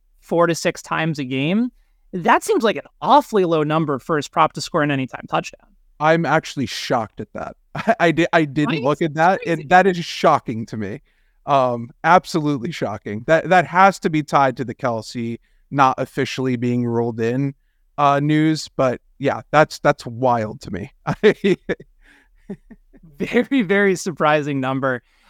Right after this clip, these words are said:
Speaker 1: Um, all right, so you mentioned the, the heavy money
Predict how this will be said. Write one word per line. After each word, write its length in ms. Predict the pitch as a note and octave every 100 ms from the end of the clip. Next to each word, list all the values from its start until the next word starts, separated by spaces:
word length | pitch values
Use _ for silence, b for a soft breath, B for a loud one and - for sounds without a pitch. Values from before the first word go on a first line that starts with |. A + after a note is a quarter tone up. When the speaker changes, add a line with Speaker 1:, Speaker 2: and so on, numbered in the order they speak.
| -
Speaker 1:
Um, 340 | A3 A3+ F#3 - -
all 60 | C4+
right, 120 | A3+
so 100 | C4+
you 100 | D4
mentioned 500 | F#4 F#4+ D4+ A#3+ E3
the, 440 | F#3+ F3+ E3+ E3 - _ _ _ -
the 240 | G3 E3+ - _ _
heavy 540 | _ - A3+ G#3+ A3+
money 480 | F3 D#3+ C#3+ -